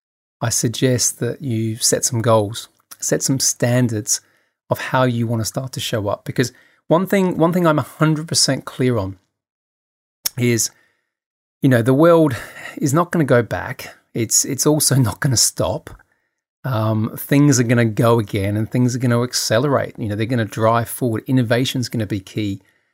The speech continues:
Entrepreneurship and, you know, has an amazing ability to, to make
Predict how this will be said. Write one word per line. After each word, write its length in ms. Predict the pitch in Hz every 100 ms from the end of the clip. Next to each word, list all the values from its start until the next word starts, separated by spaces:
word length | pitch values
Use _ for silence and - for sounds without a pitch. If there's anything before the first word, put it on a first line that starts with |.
| _ _ -
Entrepreneurship 1000 | 139 - 127 110 117 127 - 107 98 - _ _ _ -
and, 240 | 139 117 117
you 240 | 127 147
know, 80 | 113
has 120 | 123
an 80 | 110
amazing 920 | 110 135 156 180 175 156 131 113 113
ability 840 | 98 - 123 139 - 117 98 92 _ _ _ _ - - -
to, 420 | - 120 113 120
to 260 | - - 110
make 460 | 117 120 120 117